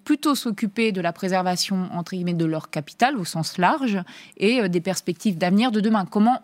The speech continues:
ils garantissent la croissance de leur entreprise sur le long terme. Et il y a une tr-, je, je, on voit aujourd'hui, c'est, c'est, mais c'est presque politique, quoi, cette tension entre ces deux mondes qui s'expriment.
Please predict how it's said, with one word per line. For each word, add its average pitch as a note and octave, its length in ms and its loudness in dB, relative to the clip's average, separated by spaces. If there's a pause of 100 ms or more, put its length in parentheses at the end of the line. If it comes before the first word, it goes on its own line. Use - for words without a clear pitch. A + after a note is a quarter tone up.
ils G3+ 160 0
garantissent B3+ 800 0
la F3 160 2
croissance A3+ 540 0
de F#3 100 2
leur G3 200 4
entreprise F#3+ 520 -2
sur G#3+ 160 -2
le G3+ 80 4
long F#3+ 200 2
terme. E3+ 220 -4 (380)
Et A3+ 60 2
il A3 40 4
y B3 40 4
a - 20 4
une C4+ 140 4
tr-, - 160 -12 (100)
je, A3 220 -2
je, A3 140 2 (120)
on G3+ 140 4
voit A#3 340 2
aujourd'hui, F#3+ 560 2
c'est, D#3+ 300 -4
c'est, C#3+ 260 -8
mais D3 100 -6
c'est D#3+ 140 -8
presque D#3 320 -8
politique, G3 580 -2
quoi, F3+ 140 0
cette E3 260 -4
tension G#3 480 0
entre F#3 220 -6
ces E3+ 220 -6
deux D#3+ 260 2
mondes G#3+ 420 4 (400)
qui G3+ 140 0
s'expriment. A3 480 -2